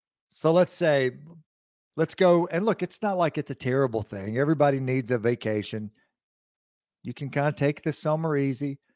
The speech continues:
but we're looking at getting through May here, which college baseball hopefully will keep us busy.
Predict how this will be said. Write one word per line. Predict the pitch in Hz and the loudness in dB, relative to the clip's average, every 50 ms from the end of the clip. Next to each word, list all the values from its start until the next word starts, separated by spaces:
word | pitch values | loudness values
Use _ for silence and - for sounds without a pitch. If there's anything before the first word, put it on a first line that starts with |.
| _ _ _ _ _ - | _ _ _ _ _ 2
but | 135 139 | 4 4
we're | 147 147 147 | 6 6 6
looking | 143 151 156 151 - 156 143 | 8 6 6 6 4 0 0
at | 135 127 107 | 0 -2 2
getting | 101 131 135 165 156 | 2 2 2 2 0
through | - 160 180 185 | 2 2 4 4
May | 170 151 143 143 139 127 | 4 4 4 4 2 2
here, | 107 107 113 113 117 127 139 | 2 2 0 2 2 0 -2
which | 135 117 127 135 131 - - | -2 -2 -2 -2 -2 -4 -2
college | - 139 143 143 139 139 107 98 | 0 2 4 4 4 2 0 0
baseball | 104 123 123 117 - - - 123 120 117 120 120 113 107 104 - _ _ _ _ _ _ _ _ _ _ _ _ | 2 2 2 2 0 0 2 4 6 6 6 6 4 2 -2 -6 _ _ _ _ _ _ _ _ _ _ _ _
hopefully | - - 208 208 - 202 156 | 2 2 2 4 4 4 4
will | 131 123 | 4 4
keep | 113 - 127 120 107 | 2 0 -2 -2 -2
us | 107 - - | -4 -4 -2
busy. | - 117 117 104 117 131 | -2 -2 0 0 -2 -6